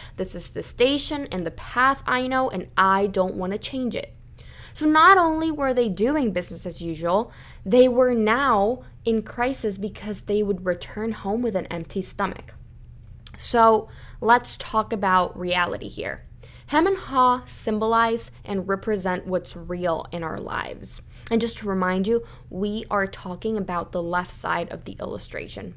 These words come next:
business as usual and crisis. Whatever it is that you go through, whatever it is that you struggle with, that is your reality. People go through crap in their lives, big or small, long or short, but this is a real thing.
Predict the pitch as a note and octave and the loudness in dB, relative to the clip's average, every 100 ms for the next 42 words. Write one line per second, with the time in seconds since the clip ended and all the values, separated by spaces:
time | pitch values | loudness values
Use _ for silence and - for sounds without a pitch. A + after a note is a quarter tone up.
0 | - G3+ G#3 F#3+ F3 E3+ E3+ F3+ F3+ E3 | -6 -6 -4 -6 -8 -8 -8 -4 -4 -6
1 | - - A2+ - - - - C4+ C#4+ E4 | -10 -8 -8 -8 -12 -2 2 4 4 4
2 | F#4+ D#4 D4+ C#4 - F#3 - F3 G#3 - | 2 0 -4 -6 -8 -2 2 2 0 -6
3 | C4 B3+ A3+ - G#3+ A3 B3+ A3+ F#3+ F#3+ | -4 -2 -2 -2 -2 -2 -2 0 0 -2
4 | G3+ - F#3 - E3+ E3+ G3 G#3 A#3 B3 | -8 -8 -8 -2 -2 2 0 0 -2 -2
5 | - - - - - - G#3 A3+ - B3 | -8 -18 -18 -18 -8 4 6 6 4 0
6 | G3 F#3+ F3+ F#3+ - D2+ C#2 - - - | 2 2 2 0 0 0 -2 -8 -12 -14
7 | - - E4 F4+ F#4 A#3 A3 G3+ A#3+ G#3+ | -18 -2 0 2 0 2 4 4 4 0
8 | F#3 - - - - - - F2+ C2+ E2 | -2 -2 -4 -4 -4 -8 -8 -4 -2 -2
9 | F3 - A#3+ B3 B3 B3 A#3+ A#3+ A#3 A#3 | -6 0 2 4 4 2 2 4 6 4
10 | A3 G#3 G#3+ A3 G#3+ - A3 A3 - - | 4 2 2 0 -4 -2 0 0 -2 -10
11 | - - G3+ - A#3+ C4 A3 G3+ F#3+ F3+ | -20 -6 -6 2 4 4 -2 -2 -2 -2
12 | E3+ F3+ F3 - | -4 -4 -8 -8